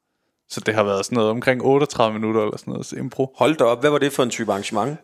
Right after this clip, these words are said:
Speaker 1: Det var en halvtreds års fødselsdag, hvor at, øh, jeg havde fået lidt noter, så lidt, lidt snyd,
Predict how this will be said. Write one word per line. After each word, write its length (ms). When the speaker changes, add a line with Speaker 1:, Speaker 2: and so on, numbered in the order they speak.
Speaker 1:
Det 140
var 220
en 320
halvtreds 560
års 200
fødselsdag, 540
hvor 300
at, 260
øh, 440
jeg 100
havde 100
fået 260
lidt 260
noter, 480
så 160
lidt, 380
lidt 260
snyd, 280